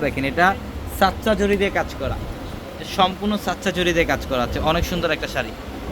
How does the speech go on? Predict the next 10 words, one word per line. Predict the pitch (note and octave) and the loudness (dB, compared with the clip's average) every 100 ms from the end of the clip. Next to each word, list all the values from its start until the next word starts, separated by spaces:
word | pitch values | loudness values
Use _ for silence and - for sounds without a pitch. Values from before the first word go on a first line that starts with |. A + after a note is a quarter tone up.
| - - - - | -8 -8 -8 -6
প্রত্যেকটা | F#3+ - G#3 G3 F#3+ | -4 -2 -2 0 2
শাড়ি | E3 D3 | 2 0
সুন্দর। | D#3+ C3+ C3+ | -2 -2 0
এটা | D#3 E3 | 2 4
দেখেন, | D3 C#3+ C#3 | 2 2 0
এটা | D#3+ | 0
হচ্ছে | - D#3+ | 0 2
মেরুনের | E3 E3+ E3 C#3 | 4 4 2 0
মধ্যে, | A#2+ A#2 G#2 - - - - | 0 -2 -4 -8 -8 -10 -6
এটা | C3+ | 0